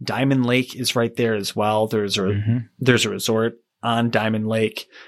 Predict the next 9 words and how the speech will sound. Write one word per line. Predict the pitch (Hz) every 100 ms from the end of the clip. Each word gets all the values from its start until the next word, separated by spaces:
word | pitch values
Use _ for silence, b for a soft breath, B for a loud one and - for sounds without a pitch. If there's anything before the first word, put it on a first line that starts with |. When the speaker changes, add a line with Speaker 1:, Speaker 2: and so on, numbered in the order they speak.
| B
Speaker 1:
uh, | 156 117 107
that | 110 104
is | 113
potentially | 123 120 113 - 110
a | 107
good | 110
option. | 98 101 95 - 101 95
There's | - 104 -
camping | - 127 120 117 113 110